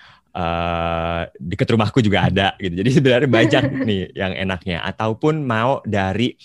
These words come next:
Speaker 1: masakan Indonesia yang reshuffle. Yang reshuffle tuh yang kayak dulu zamannya Belanda yang disajikan gitu kan.
Speaker 2: Iya, iya, iya.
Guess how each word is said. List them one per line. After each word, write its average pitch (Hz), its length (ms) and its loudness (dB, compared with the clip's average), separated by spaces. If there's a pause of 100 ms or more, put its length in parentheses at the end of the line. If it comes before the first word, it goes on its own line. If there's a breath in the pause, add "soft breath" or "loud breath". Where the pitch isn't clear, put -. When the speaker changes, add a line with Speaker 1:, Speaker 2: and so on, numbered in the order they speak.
(140 loud breath)
Speaker 1:
masakan 110 440 -6
Indonesia 104 680 2
yang 113 460 0
reshuffle. 123 800 0 (420 soft breath)
Yang 104 180 -2
reshuffle 107 420 -2
tuh 135 120 0
yang 104 300 0
kayak 98 340 2
dulu 98 220 0
zamannya 92 340 0
Belanda 92 320 0
yang 101 180 2
disajikan 92 760 -4
gitu 85 160 -6
kan. 90 160 -4
Speaker 2:
Iya, 302 240 2
iya, 302 180 0
iya. 285 220 -2